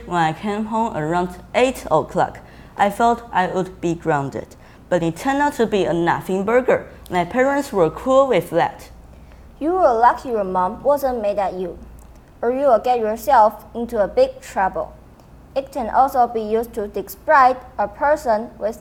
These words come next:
Speaker 2: little or no importance.
Speaker 1: 其实，nothing burger这个词现在可以用来描述某人或某物看起来很好或者很重要，但实际不然，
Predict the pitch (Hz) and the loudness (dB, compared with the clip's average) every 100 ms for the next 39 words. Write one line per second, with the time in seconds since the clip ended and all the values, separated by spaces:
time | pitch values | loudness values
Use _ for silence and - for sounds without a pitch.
0 | - 254 294 277 277 214 190 185 214 214 | -4 -4 0 0 -2 -4 -4 -4 -8 -10
1 | 180 - 220 240 214 - - - - - | -14 -8 -6 -4 -8 -14 -20 -20 -20 -18
2 | - 180 196 - 170 175 - - - - | -4 -2 -2 0 -2 -2 -8 -20 -20 -6
3 | 226 240 240 233 220 220 190 165 - - | -2 0 0 2 2 4 4 2 -6 -4
4 | 175 - - 131 135 - - - 233 226 | -4 -4 -8 -12 -12 -18 -10 -4 -2 -2
5 | 208 175 147 180 156 147 139 147 - 160 | 0 -2 0 -2 -2 -4 -4 -4 -4 -4
6 | - - - 175 156 151 156 175 190 254 | -8 -20 -10 2 2 4 2 0 -2 0
7 | 202 151 127 170 139 - - 220 165 139 | 2 0 0 -2 -4 -8 -6 -6 -4 -4
8 | 135 147 147 175 160 - - - - 220 | -6 -6 -8 -6 -8 -8 -20 -20 -6 -2
9 | 165 165 - 156 139 139 - - - - | -2 -4 -8 -8 -6 -6 -8 -16 -20 -20
10 | - - - 185 143 139 - 147 165 156 | -20 -8 0 0 0 -8 -8 -6 -2 -2
11 | 160 160 131 120 | -2 -4 -4 -8